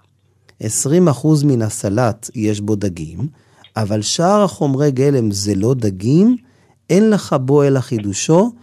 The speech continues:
ולכן אפשר גם לספרדים לא לחשוש ולומר שזה נחשב בטל ברוב, זה עשרים אחוז, זה חמישית מלבר, ואפשר לאכול אותו כן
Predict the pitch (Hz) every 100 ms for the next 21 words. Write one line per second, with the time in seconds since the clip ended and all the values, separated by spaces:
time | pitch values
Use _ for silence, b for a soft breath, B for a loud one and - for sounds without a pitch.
0 | b b b - 98 107 - 156 120 -
1 | - 170 175 151 113 117 160 196 208 190
2 | - - 139 120 107 143 175 170 131 127
3 | 101 - - 143 220 233 147 110 104 101
4 | 123 156 151 - 101 135 120 107 - 139
5 | 123 104 - 117 107 110 _ 131 110 98
6 | 92 87 80 80 92 160 214 b b b
7 | b 101 98 92 - 107 98 87 - 92
8 | 143 185 214 b b b 101 110 101 90
9 | - 104 98 - 127 113 101 90 80 85
10 | 123 180 220 226 b b - 92 - -
11 | 151 147 107 - 127 127 123 104 - 135